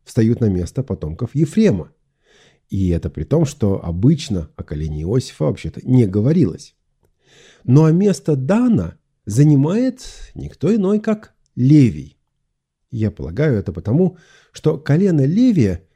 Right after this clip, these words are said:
это ведь были священники, левиты, и им предстоит быть свидетелями в период великой скорби, что для них, вообще говоря, вполне уместно. Это естественно, это часть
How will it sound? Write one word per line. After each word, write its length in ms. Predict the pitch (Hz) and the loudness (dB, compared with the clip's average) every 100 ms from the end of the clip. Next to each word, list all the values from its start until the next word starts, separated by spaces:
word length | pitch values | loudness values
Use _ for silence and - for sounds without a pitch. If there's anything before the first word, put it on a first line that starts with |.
| _ _ - | _ _ -8
это 220 | 147 131 | -6 -4
ведь 480 | 123 - - - - | -6 -8 -18 -16 -12
были 460 | 82 117 107 104 - | -4 0 0 0 -4
священники, 1120 | - 107 107 - - 120 92 76 - 76 - _ _ _ - | -6 -2 -2 -2 2 2 2 -2 -10 -16 -16 _ _ _ -2
левиты, 680 | 98 123 131 113 - - _ _ _ _ _ | 2 4 4 2 -2 -18 _ _ _ _ _
и 260 | - 80 69 - | -12 -10 -10 -2
им 400 | 175 240 240 - _ | 2 4 2 -4 _
предстоит 440 | - 90 - 185 185 | -10 -8 -2 -2 0
быть 260 | 156 - _ | 0 -2 _
свидетелями 1080 | - 143 143 107 113 107 123 151 220 262 - _ | -8 0 2 2 2 0 0 2 2 0 -4 _
в 80 | |
период 400 | - 92 156 156 | -6 -2 -2 -2
великой 320 | 95 104 104 117 | -4 -4 -2 -4
скорби, 600 | - 135 123 85 80 - _ _ _ _ | -4 0 2 0 -6 -14 _ _ _ _
что 220 | - 120 | -2 0
для 160 | 104 | 2
них, 460 | 101 160 - - - | 4 2 0 -10 -20
вообще 400 | - - - 139 | -18 -16 -6 -4
говоря, 460 | 113 98 113 110 - | -2 -2 0 -2 -6
вполне 500 | - - 107 113 117 | -14 -8 -4 0 0
уместно. 760 | - 107 113 117 104 - - - _ _ | 0 0 2 4 2 -4 -18 -20 _ _
Это 200 | - - | -16 -14
естественно, 720 | 76 - - 110 - 73 69 - _ _ _ | -14 -8 -2 -2 -2 -12 -12 -16 _ _ _
это 220 | - 95 - | -10 -8 -8
часть 800 | - - 113 104 - - - | -6 -2 0 -2 -8 -16 -18